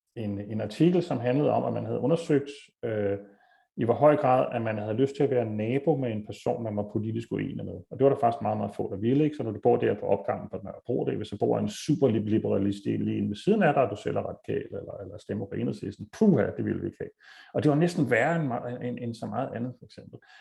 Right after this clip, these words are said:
Så vi søger jo ekokammer. Det er jo, det er jo klart, det er jo klart, vi gør det. <laughs> Og den er virkelig, virkelig svær at ændre på. Så jeg tror, på en eller anden måde skal vi gå tage en beslutning.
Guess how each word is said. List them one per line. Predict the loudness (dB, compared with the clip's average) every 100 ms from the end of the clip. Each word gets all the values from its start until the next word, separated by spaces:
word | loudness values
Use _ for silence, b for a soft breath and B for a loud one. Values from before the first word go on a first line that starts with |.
| b
Så | 2
vi | 2
søger | 2 6 8
jo | 8 8
ekokammer. | 4 2 0 -4 -6 -12
Det | -12
er |
jo, | -12
det | -6 -6
er |
jo | -6 -8
klart, | -10 -10 -14
det |
er | -14
jo |
klart, | -12 -12 -10
vi | -12
gør | -12 -14
det. | -16 _ _ b b b b b -18
<laughs> | -16 -16 -14 -12 -8 -6
Og | 2
den | 4
er | 6
virkelig, | 6 4 4
virkelig | 2 0
svær | -4
at | -2
ændre | -2 -2
på. | -2 -4 -6
Så | -12 -6
jeg | -2
tror, | -2
på | -2 0
en | 2
eller | 2 2
anden | 4
måde | 4 4
skal | 0
vi | 0
gå | 0
tage | -2
en | -4
beslutning. | 0 4 4 2